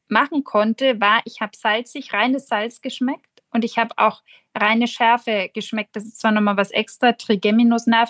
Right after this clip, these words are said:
aber ich hab keinen Geschmack mehr gehabt, keinen vollrundigen. Und wenn wir uns die Nase zuhalten und ein Gericht essen, merken wir auch, wie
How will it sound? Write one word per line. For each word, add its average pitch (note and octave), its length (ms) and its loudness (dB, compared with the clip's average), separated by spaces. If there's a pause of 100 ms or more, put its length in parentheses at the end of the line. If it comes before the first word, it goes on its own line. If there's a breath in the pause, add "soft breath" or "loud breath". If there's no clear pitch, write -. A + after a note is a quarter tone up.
aber G#3 260 2 (800 loud breath)
ich - 180 -10
hab A#3 180 -4
keinen B3 360 0
Geschmack A#3+ 520 -2
mehr B3+ 180 -2
gehabt, G3+ 320 -8
keinen G#3+ 460 -6 (100)
vollrundigen. G#3 720 2
Und G#3 140 -2
wenn A3+ 220 4
wir B3 120 4
uns A#3 140 0
die A#3+ 100 0
Nase B3 460 2
zuhalten G#3+ 800 -4
und G#3 320 -10 (340)
ein G#3 260 -4
Gericht A#3 460 -6
essen, F#3+ 500 -4 (260 soft breath)
merken A3 460 2
wir A#3+ 220 2
auch, A#3+ 180 2
wie B3 480 -6